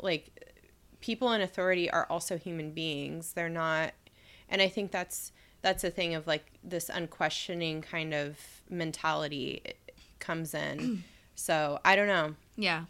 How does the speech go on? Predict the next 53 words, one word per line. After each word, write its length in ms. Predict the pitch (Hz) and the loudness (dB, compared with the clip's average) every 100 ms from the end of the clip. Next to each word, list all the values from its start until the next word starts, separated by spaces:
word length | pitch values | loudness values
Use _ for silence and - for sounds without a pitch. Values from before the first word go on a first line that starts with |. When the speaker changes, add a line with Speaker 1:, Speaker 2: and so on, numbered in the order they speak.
| - | -6
Speaker 1:
I 60 | 175 | -2
don't 120 | 175 | 0
know. 220 | 165 147 160 - | 0 -2 -6 -4
Speaker 2:
Same. 320 | - 240 196 | 4 4 6
I 200 | 131 107 - - - | 4 2 0 0 10
Speaker 1:
I 80 | 208 | 12
also 180 | 220 220 | 12 8
wasn't 220 | 220 190 | 8 10
raised 240 | 196 196 | 10 10
with 160 | 190 190 | 6 4
any 180 | 175 156 | 0 0
religion, 500 | 151 147 - 175 170 | 2 0 -2 -4 -2
so 60 | |
Speaker 2:
Yeah. 320 | 208 185 160 165 | 2 2 0 -2
Speaker 1:
that 180 | 165 - | -6 -6
could 120 | 160 | -8
be 100 | 160 | -6
a 40 | 139 | -6
thing, 180 | - - | -6 -8
Speaker 2:
Same. 340 | 180 170 165 165 | -4 -2 -2 -4
Speaker 1:
too. 40 | - | 2
Speaker 2:
I, 160 | 220 - - - | 2 2 -10 -4
Speaker 1:
I 60 | - | -4
don't 160 | 170 175 | 0 4
Speaker 2:
I, 80 | 202 | 4
Speaker 1:
know. 160 | 233 156 | 4 2
Speaker 2:
I, 300 | 240 302 - - - | 2 2 -2 -6 0
I 380 | 233 311 359 - - 240 | 2 4 0 -2 -4 -2
am 180 | 247 240 | 0 -2
someone 420 | 254 226 233 240 | -2 0 0 0
who 200 | 220 240 | -2 -4
follows 540 | - 180 180 185 170 | 0 0 2 0 -4
rules, 680 | 170 165 170 220 254 247 - - - - - | -4 -2 -2 -2 -4 -8 -12 -16 -20 -20 0
but 140 | 226 | 4
I 80 | 202 | 4
question 540 | - 190 160 - 180 190 | 4 0 0 -2 -2 0
them. 360 | 208 226 247 | 2 2 0
And 80 | 180 | 4
Speaker 1:
Yeah. 300 | 175 175 147 | 10 10 10
Speaker 2:
if 60 | 160 | 6
they 220 | 196 175 - | 2 2 0
aren't 520 | 196 190 185 - - - - - - - - - | 0 0 -4 -6 -12 -14 -20 -20 -20 -20 -6 -4
if 120 | 214 | 2
they 120 | 226 | 4
don't, 220 | 208 208 135 | 4 2 0
like, 260 | 175 170 | -2 -2
jive 320 | 196 175 180 | 2 4 4
up, 200 | 180 226 - | 2 0 0
then 220 | 202 208 | 2 2
I'm 120 | 190 | 2
like, 280 | 190 170 165 | 2 0 -2
"Okay, 220 | 202 170 | -4 -4
wait." 240 | 165 135 | -4 -6